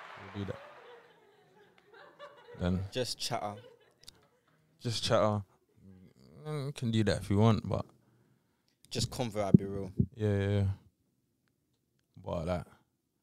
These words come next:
Speaker 1: so, like, we'll see you. What are you saying? We're ready to
Speaker 2: Are we
Speaker 1: start.
Speaker 2: ro-, are we rolling? Shout
Speaker 1: We're
Speaker 2: out
Speaker 1: rolling.
Speaker 2: M K behind the camera.
Speaker 1: Shout out production, man.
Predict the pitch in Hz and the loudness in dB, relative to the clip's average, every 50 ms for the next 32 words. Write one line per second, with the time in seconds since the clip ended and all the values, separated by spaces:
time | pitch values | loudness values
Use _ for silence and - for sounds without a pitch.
0 | _ _ _ _ _ _ _ _ _ _ _ _ - - 101 98 98 92 80 - | _ _ _ _ _ _ _ _ _ _ _ _ 0 6 6 8 8 8 6 2
1 | - - - - - - - - _ - 104 - - 101 95 95 92 90 90 - | -4 -14 -16 -16 -18 -20 -20 -8 _ -4 -2 0 -2 -2 -2 -2 -4 -6 -10 -18
2 | _ _ _ _ _ _ _ _ _ 110 104 101 101 - 107 95 95 92 95 95 | _ _ _ _ _ _ _ _ _ -20 -20 -20 -20 -20 -20 -16 -12 -10 -10 -8
3 | 101 98 98 101 101 101 95 - - 113 110 143 151 160 - 151 156 175 175 180 | -6 -2 -2 0 0 -2 -2 4 8 8 10 10 10 8 10 10 10 8 8 6
4 | 180 170 135 101 95 95 92 - - - _ _ _ _ - - - - 151 156 | 4 4 4 2 0 -4 -10 -16 -20 -20 _ _ _ _ -8 -2 4 8 10 10
5 | 156 151 147 - 151 147 127 - - 110 101 95 90 - _ _ _ _ _ _ | 10 10 10 8 6 4 2 2 2 2 2 0 -6 -12 _ _ _ _ _ _
6 | _ _ - 117 117 123 123 120 117 - - 135 123 113 104 98 92 92 - _ | _ _ -4 2 4 4 4 4 2 2 2 2 2 2 0 -4 -6 -10 -12 _
7 | _ _ _ _ _ - - 104 101 98 - 101 98 101 - - 98 - 95 90 | _ _ _ _ _ 4 8 10 10 10 10 10 10 10 8 8 6 6 6 8
8 | 90 90 92 90 | 8 6 6 4